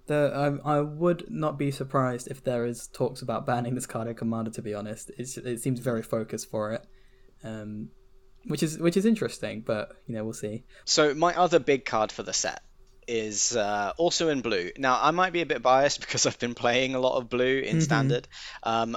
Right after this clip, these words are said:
Speaker 2: but it's Hullbreaker Horror,
Speaker 1: Oh,
Speaker 2: uh, which
Speaker 1: yeah.
Speaker 2: is five blue blue for a seven eight Kraken Horror creature. It has Flash.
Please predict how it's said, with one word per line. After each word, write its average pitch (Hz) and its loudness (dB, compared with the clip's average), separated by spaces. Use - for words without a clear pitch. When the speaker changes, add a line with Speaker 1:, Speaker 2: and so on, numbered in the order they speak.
Speaker 2:
but 127 6
it's 120 -2
Hullbreaker 127 2
Horror, 101 -2
Speaker 1:
Oh, 180 2
Speaker 2:
uh, - 4
which 196 2
Speaker 1:
yeah. 123 4
Speaker 2:
is 120 -2
five 151 2
blue 151 2
blue 95 -4
for 120 0
a 110 -2
seven 156 2
eight - -2
Kraken 123 -4
Horror 104 -4
creature. - -8
It 135 0
has 143 2
Flash. - -2